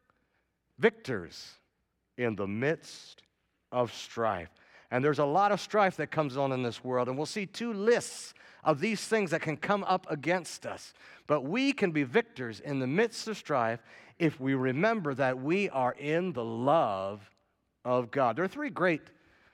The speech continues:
statements that are mentioned here. One is a question. If God be for us, who can be against us? Another one is,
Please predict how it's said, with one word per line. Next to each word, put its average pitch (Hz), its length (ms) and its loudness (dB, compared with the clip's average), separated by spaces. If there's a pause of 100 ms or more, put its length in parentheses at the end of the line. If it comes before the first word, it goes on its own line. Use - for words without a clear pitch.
(340)
statements 131 540 0
that 123 120 0
are 113 60 -2
mentioned 110 420 -4
here. 92 220 -6
One 156 180 4
is 220 120 0
a - 40 -2
question. - 640 -2
If 120 180 -12
God 254 280 4
be 240 100 -4
for 160 320 -2
us, - 320 -10 (1120)
who 208 120 0
can 190 140 -2
be 180 80 4
against - 440 -2
us? - 400 -16 (760)
Another 190 300 4
one 160 240 2
is, 131 220 -4